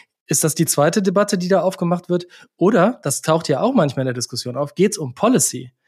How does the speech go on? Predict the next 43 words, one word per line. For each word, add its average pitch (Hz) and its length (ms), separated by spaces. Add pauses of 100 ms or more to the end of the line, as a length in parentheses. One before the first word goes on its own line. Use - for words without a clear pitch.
(140)
Also 160 180
geht's 175 320
darum, 151 320
dass 156 240
ostdeutsche 175 500
Wählerinnen 156 400
und 139 140
Wähler 143 380
wollen, 165 320
dass 147 180
andere 160 340
politische 151 380
Entscheidungen 156 380
getroffen 123 360
werden, 123 160
und 135 120
zwar 143 160
in 135 80
ganz 185 400 (400)
knallharten 185 800
Politikfeldern. 127 840 (300)
Und 143 160
in 143 80
dieser 147 240
Unterscheidung, 151 580
wollen 151 200
wir 156 60
eine 147 140
andere 151 260
Migrationspolitik, 143 920
wollen 147 220
wir 151 80
eine 143 140
andere 143 280
Klimaschutzpolitik, 127 960
wollen 143 160
wir 151 60
eine 143 140
andere 143 240
Industriepolitik 143 840
und 170 140
so 160 80
weiter. 147 320